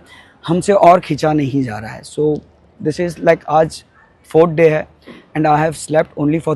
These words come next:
three hours। I am shivering, I am, uh, मैं नींद में चल रहा हूँ और मैं पिछले तीन घंटे से ग्राउंड पे हूँ ताकि ऑर्गेनाइज़र से बात करूँ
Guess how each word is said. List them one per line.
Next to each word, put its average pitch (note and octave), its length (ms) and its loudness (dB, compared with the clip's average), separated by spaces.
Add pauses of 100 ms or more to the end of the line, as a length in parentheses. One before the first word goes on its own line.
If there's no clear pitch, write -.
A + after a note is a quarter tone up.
three C#3+ 200 2
hours। C3+ 340 -8 (420)
I C#3+ 80 -2
am C#3+ 80 0
shivering, D#3+ 500 2 (540)
I D3+ 140 6
am, E3 100 2 (400)
uh, D3 100 -2
मैं D#3+ 360 4 (540)
नींद E3+ 340 4
में G3 200 4
चल D#3 180 0
रहा C#3+ 140 -2
हूँ D3+ 100 -8 (760)
और D3 160 -2
मैं D3+ 240 0
पिछले D3+ 340 -6 (120)
तीन F3 200 -2
घंटे D3+ 260 0
से D#3+ 320 0
ग्राउंड C#3 280 -4
पे D#3+ 100 -6
हूँ D#3 220 -2 (640)
ताकि D3+ 180 0
ऑर्गेनाइज़र D#3 520 2
से D#3+ 140 -4
बात C#3 320 -4
करूँ C#3+ 220 -6